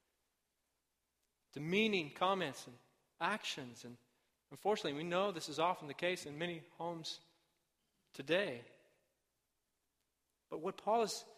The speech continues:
communicating here, what the Bible is communicating here for us as believers today who find ourselves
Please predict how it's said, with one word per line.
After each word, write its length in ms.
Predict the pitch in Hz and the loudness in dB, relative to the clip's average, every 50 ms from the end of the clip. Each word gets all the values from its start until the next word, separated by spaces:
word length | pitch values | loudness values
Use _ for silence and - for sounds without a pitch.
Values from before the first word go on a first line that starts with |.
| - - - _ _ _ - | -20 -20 -20 _ _ _ -6
communicating 440 | - 185 202 202 196 - 180 175 160 | 0 2 4 4 4 4 2 2 2
here, 160 | 156 165 180 | 2 2 2
what 80 | 185 | 2
the 80 | 175 165 | 0 2
Bible 360 | 147 160 160 196 214 208 202 | 4 6 8 8 6 6 4
is 100 | 190 - | 2 0
communicating 480 | - - 180 180 180 170 175 165 160 156 | 0 -2 -2 -4 -2 -2 -2 -2 -2 -2
here 200 | 147 151 160 165 | -2 -2 -2 -4
for 240 | - - 139 139 143 | -4 -4 -4 -2 0
us 320 | 151 165 175 170 - - | 0 0 0 -2 -4 -4
as 200 | 156 147 147 139 | -4 -4 -4 -4
believers 580 | 135 135 143 143 147 165 185 190 196 180 180 - | -4 -6 -4 -2 -2 0 0 0 -2 -2 -6 -6
today 340 | - - 131 143 147 160 170 | -8 -8 -4 0 0 0 0
who 80 | 165 | -2
find 380 | - - - 151 165 180 190 180 | -2 0 2 2 2 2 2 0
ourselves 480 | 156 - - - 165 160 165 156 - | -2 -2 -2 0 2 2 2 0 -2